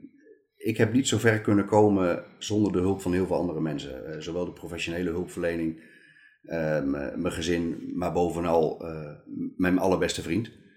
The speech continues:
Die er voor mij was op het enige moment in mijn leven. Op het enige moment dat er echt toe deed op mijn leven, eh, was hij er voor me.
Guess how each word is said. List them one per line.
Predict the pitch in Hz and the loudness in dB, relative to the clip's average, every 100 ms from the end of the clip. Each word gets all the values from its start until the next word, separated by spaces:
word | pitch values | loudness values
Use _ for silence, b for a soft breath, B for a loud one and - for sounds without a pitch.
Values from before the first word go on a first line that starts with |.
| b b | b b
Die | - 78 | -12 -10
er | |
voor | - 90 | -6 -2
mij | 87 82 | 0 2
was | 80 - | 0 0
op | 98 | -8
het | 85 - | -8 4
enige | 117 113 92 | 6 6 6
moment | 87 90 82 | 2 2 2
in | 82 | 0
mijn | 82 | 0
leven. | 80 78 73 71 | 0 0 -4 -10
Op | 73 | -10
het | - - | -12 -2
enige | 104 92 82 | 2 2 2
moment | 85 90 82 | -2 -2 -2
dat | 78 | -4
er | - | -2
echt | 107 - | -4 -4
toe | 90 | -2
deed | 87 85 | 0 0
op | 80 | -2
mijn | 80 | -4
leven, | 82 78 73 73 64 | -4 -4 -6 -12 -14
eh, | 80 78 - | -16 -16 -4
was | 98 | -2
hij | 98 101 | 0 -2
er | 95 | -2
voor | 98 95 | 0 0
me. | 117 - b | -2 -10 b